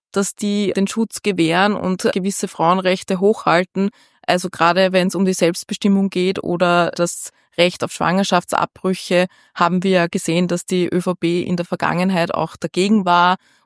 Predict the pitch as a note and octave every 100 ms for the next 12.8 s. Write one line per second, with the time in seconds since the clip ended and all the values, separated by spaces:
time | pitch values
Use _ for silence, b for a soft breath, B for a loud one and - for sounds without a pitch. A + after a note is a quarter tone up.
0 | _ - F#3 F#3 F3+ F3+ - D#3+ F3 -
1 | - - - G3 F3 - F3 D#3 E3 F#3+
2 | E3+ F3 - _ _ F#3+ - F3+ - A3
3 | G3+ F#3 A3 F3 E3+ E3+ E3+ F3 - -
4 | D#3+ E3+ - E3+ E3 F3+ F3 E3+ F3+ E3+
5 | F3+ - F#3 F#3 - D#3 E3 F3+ E3+ E3+
6 | E3+ E3+ - E3 D#3+ E3 - E3 - -
7 | D#3+ - F3+ D#3+ D#3 D#3+ b b b b
8 | E3+ F3 F3 F3 F3 E3 D#3 E3+ D#3+ D#3
9 | E3 E3 E3+ D#3+ D#3 D#3+ E3 - D#3+ E3
10 | E3+ - F3+ - - - - E3 C#3+ D3
11 | - F3 D#3 - F#3 E3+ E3 E3+ - -
12 | - D3 E3 D#3+ E3 F3 -